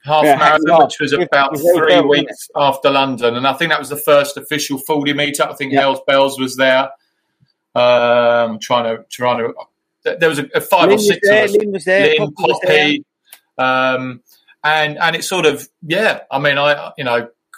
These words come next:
Speaker 1: Chris and I sort of got to know each other during the event and then after. And I mean, I, I think for me, looking back over the last seventeen months, I've, I've seen Chris once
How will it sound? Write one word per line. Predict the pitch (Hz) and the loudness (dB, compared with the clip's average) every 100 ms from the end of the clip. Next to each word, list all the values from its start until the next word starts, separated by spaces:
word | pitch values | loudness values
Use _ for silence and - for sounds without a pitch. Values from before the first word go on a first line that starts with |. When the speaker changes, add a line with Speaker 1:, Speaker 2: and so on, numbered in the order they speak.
| - | -4
Speaker 1:
Chris | 151 147 143 | -2 0 -2
and | 131 | 0
I | 131 127 | 0 -2
sort | - 135 | -4 -4
of | 127 127 | -4 -4
got | - 135 | -4 -4
to | - | -4
know | 139 135 | -4 -2
each | 135 - | -4 -2
other | 143 135 135 135 131 _ _ 139 | 0 0 0 0 -4 _ _ -16
during | - 143 139 | -2 0 2
the | 135 | 0
event | 131 139 143 131 | 0 0 -2 -4
and | 127 | -4
then | 131 | 0
after. | 143 135 - 151 151 - _ _ _ _ _ _ | 2 0 0 0 0 -2 _ _ _ _ _ _
And | 147 151 | -2 -2
I | 151 | -2
mean, | 147 | 0
I, | 147 147 - | 0 -2 -4
I | 156 | -4
think | 180 - | -4 -6
for | 143 | -6
me, | 151 156 | -4 -2
looking | 135 135 131 | -2 -4 -4
back | 131 151 143 | -2 -2 0
over | 131 120 | -2 0
the | 123 | 0
last | 123 - | 0 0
seventeen | 135 123 110 127 | -2 -2 -4 -4
months, | 131 120 131 | -2 -2 -6
I've, | 127 | -4
I've | 135 | -6
seen | - 156 135 | -4 -4 -4
Chris | - 143 - | -2 -2 -2
once | 127 143 170 - - - | -2 -2 -2 -6 -6 -8